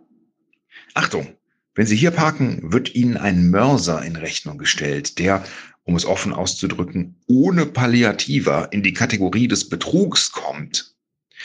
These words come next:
Der Minutentarif ist schon recht teuer, aber wer länger als einen Tag da ist, wird staunen. Von Freitag zwölf Uhr bis Sonntag achtzehn Uhr,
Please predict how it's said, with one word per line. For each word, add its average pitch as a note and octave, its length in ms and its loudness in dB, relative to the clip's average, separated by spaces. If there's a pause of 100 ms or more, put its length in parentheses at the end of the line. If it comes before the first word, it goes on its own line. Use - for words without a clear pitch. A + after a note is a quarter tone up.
(280)
Der G2 100 2
Minutentarif G#2 760 2
ist D2 120 -2
schon - 180 -4
recht - 220 -4
teuer, F2 480 -2
aber D#2+ 280 0
wer D#2 140 0
länger C3+ 460 2
als - 180 0
einen F2+ 240 -2
Tag E2+ 280 -6
da B2 180 2
ist, - 420 -4
wird A2 160 2
staunen. F#2 640 0 (480)
Von D#2+ 160 -8
Freitag - 540 0
zwölf C3+ 360 0
Uhr B2 480 2
bis - 300 -2
Sonntag C3 460 -2
achtzehn - 480 -4
Uhr, G2+ 360 2